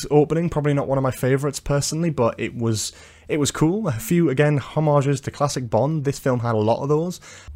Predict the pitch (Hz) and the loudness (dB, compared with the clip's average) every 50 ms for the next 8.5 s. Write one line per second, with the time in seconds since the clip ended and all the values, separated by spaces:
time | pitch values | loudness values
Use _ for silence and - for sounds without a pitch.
0 | - - - 127 127 143 147 131 127 113 - 107 - - - 127 120 117 117 113 | -12 -6 0 2 4 6 6 6 4 2 0 -2 -4 -2 -2 -2 -2 -2 -2 -4
1 | 113 - - 123 117 113 113 135 143 156 185 190 - - - - - - - - | -4 -6 -4 -4 -4 -2 2 2 2 2 0 -2 -6 -14 -20 -20 -20 -20 -14 -2
2 | - 135 139 139 139 143 143 139 - - - - - - - 160 190 208 214 208 | 2 4 6 6 6 4 2 -2 -4 -8 -20 -20 -8 0 2 4 4 6 6 6
3 | 190 190 175 - - - - 151 151 180 180 180 180 175 156 139 - - - 170 | 4 4 4 2 0 -2 0 2 4 4 4 4 4 4 4 4 4 4 4 4
4 | 151 139 127 120 120 - 135 117 107 104 - 110 123 - 160 147 143 - - 120 | 2 2 0 -2 -2 -2 0 0 0 0 -2 -2 -2 2 2 2 2 2 -2 -4
5 | - 139 131 127 120 127 131 143 147 139 131 131 - 147 143 131 127 127 135 139 | -2 0 2 2 4 6 6 6 6 4 2 0 -2 -2 -2 -2 0 2 2 2
6 | 139 - 151 160 165 147 135 - - - 139 131 127 123 123 127 147 139 - - | 2 2 0 0 0 0 -4 -4 -4 -2 -2 0 0 0 0 0 0 -2 -2 -2
7 | 127 110 117 113 - 117 - - - 131 123 120 110 - - - - - - - | -2 -2 -2 -4 -6 -8 -8 -4 -2 0 0 0 0 -2 -6 -16 -20 -20 -20 -20
8 | - - - 135 131 135 143 147 156 156 - | -6 0 2 2 2 4 2 2 2 0 -2